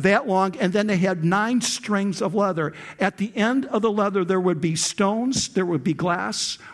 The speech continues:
or there would be nails that would be attached to it. So when you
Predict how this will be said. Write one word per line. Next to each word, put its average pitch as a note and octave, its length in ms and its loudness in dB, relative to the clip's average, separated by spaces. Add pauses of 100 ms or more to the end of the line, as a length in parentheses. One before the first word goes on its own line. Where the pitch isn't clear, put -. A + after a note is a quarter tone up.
or F3 140 2
there F3 140 0
would F3+ 160 2
be F#3+ 140 2
nails F3 440 0
that - 160 -2
would D#3+ 160 0
be F3 100 2
attached E3 560 -4
to D3 100 -4
it. - 100 -8 (160)
So - 180 0
when F3+ 240 2
you A#3+ 280 6